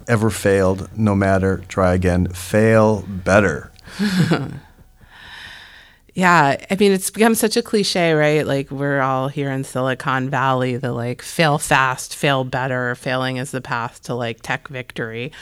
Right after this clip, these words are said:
Speaker 2: um, <laughs> and victory writ large. And so I got really curious about, like, where did this idea come from? And there's something really profoundly useful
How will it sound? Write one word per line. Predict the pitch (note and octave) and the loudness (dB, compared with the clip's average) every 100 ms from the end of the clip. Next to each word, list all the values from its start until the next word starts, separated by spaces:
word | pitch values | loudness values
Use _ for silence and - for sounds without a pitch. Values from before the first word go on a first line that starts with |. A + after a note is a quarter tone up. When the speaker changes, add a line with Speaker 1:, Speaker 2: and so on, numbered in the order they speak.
| - - - | -20 -20 -2
Speaker 2:
um, | D3 C3 C3+ F#3+ | 0 2 2 2
<laughs> | A3+ G#3 F3+ D3+ A3+ - | 4 2 0 -2 -2 4
and | G#3+ G#3 | 6 8
victory | A3 - G#3 F#3 E3 | 6 2 -4 -2 -2
writ | D#3+ D3+ | -2 -2
large. | D3 D3 C#3 B2 - | -4 -2 -2 -4 -8
And | - D3+ C#3+ D3+ | -6 -6 -4 -4
so | D#3 | 0
I | D#3+ | 0
got | D#3+ D#3+ E3+ | 0 0 0
really | F#3 E3 | 2 2
curious | D3 - D3 D3 | 0 -2 0 0
about, | C3+ A#2 | -2 -6
like, | - | -6
where | D3 D3+ E3+ | -4 0 0
did | D3+ | 0
this | C#3 - | -2 -2
idea | C#3+ D3 D3 C3+ B2+ C3 - - _ - | -4 -2 -4 -4 -4 -8 -12 -20 _ -2
come | C4+ D#4 | 0 2
from? | B3+ D3 C#3 C#3 | 0 0 0 0
And | D3 | -2
there's | D3+ | -2
something | G#3 G3 D3+ | 0 0 2
really | D3 C#3 | 2 0
profoundly | C3+ - D3 C#3+ C#3 C3 | -4 -2 0 2 0 -2
useful | C3 D3+ D3+ - B2 B2 B2+ | -2 -4 -6 -8 -4 0 -2